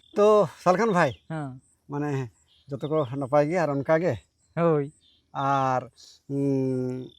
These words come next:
Speaker 1: ᱡᱟরা ᱡᱟরা আমার এই ভিডিও দেখছেন, অবশ্যই আপনারা এই শালখানের মতো সাধারণ চাষা দেখুন, ইনি তো বললেন, আপনার সাঁওতালি কথা আমি বলে দিয়েছেন, মানে এটা মানে কি বলে, এখানে টলিটাই নিতে পারে না, না তো ইটাও চলবে, জলও চলবে, এ, কু-,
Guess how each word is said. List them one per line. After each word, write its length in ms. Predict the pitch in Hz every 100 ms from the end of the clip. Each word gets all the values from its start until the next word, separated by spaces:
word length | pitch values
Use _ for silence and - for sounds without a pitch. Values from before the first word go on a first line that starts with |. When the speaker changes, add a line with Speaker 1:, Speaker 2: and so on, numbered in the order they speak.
| _ _ 156
Speaker 1:
ᱡᱟরা 340 | 151 156 185
ᱡᱟরা 220 | 196 202 196 - _ _ -
আমার 200 | 156 160
এই 60 | 156
ভিডিও 260 | 143 147 165
দেখছেন, 360 | 170 - 202 233 _ _ 160
অবশ্যই 480 | 147 - 160 151 - _
আপনারা 400 | 156 147 143 139 135 131 _ 139
এই 100 | 123
শালখানের 520 | - 147 156 185 190
মতো 180 | 165 156
সাধারণ 360 | - 135 151 151
চাষা 300 | 135 135 170
দেখুন, 220 | 160 156 147
ইনি 120 | 151
তো 80 | 151
বললেন, 320 | 143 190 214 175
আপনার 220 | 151 147
সাঁওতালি 340 | 160 170 170
কথা 160 | 156 160
আমি 100 | 156
বলে 160 | 151 160
দিয়েছেন, 240 | 139 151 156 - -
মানে 180 | - 156
এটা 160 | 139 156 - - 131 _ _
মানে 140 | 147 143
কি 100 | 160
বলে, 140 | 151 156
এখানে 220 | 156 156 165
টলিটাই 360 | 175 175 185
নিতে 220 | 170 165 202
পারে 180 | 202 180
না, 100 | 175
না 80 | 165
তো 60 | 165
ইটাও 280 | 151 185 170
চলবে, 320 | 180 165 170 156
জলও 260 | 170 196 165
চলবে, 360 | 170 156 165 170 _ _ -
এ, 60 | 160
কু-, 260 | - 156